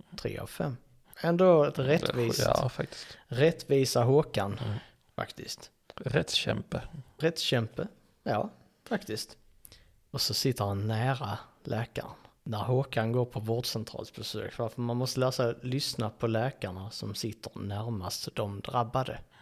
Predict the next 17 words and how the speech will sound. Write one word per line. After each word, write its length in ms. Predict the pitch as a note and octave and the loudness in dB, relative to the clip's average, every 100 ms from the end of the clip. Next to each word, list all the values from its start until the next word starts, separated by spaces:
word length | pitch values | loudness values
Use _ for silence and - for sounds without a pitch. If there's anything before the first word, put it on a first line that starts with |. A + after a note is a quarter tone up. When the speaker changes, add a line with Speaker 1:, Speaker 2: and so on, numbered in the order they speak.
| - - - | -20 -20 -12
Speaker 2:
Tror 200 | - - | -4 2
du 60 | |
han 160 | A2+ A2+ | 4 2
har 60 | A2 | 0
svårt 340 | - B2 - | 2 2 2
för 180 | - A2+ | 0 -2
personal 600 | - - B2 - A#2+ A2 | 0 0 0 0 -2 -2
space? 720 | - - - - - - - | -4 -4 -2 -2 -4 -12 -2
Speaker 1:
Ja, 240 | A#2 A2+ - - - - | 2 2 2 -6 -14 -6
jag 120 | G#2+ | -2
tror 180 | - A#2+ | 2 4
Håkan 280 | A#2+ A2+ G#2+ | 4 2 0
är 40 | |
extremt 600 | A2 - - C3+ G#2+ - | 0 0 2 0 0 0
närgången 540 | A#2+ A2 A#2 G#2+ G#2 | 2 4 2 0 -4
på 120 | - A2+ | -6 -2
vårdcentralen. 800 | A2 A2+ - G#2+ - - - | -2 0 -4 -4 -6 -6 -8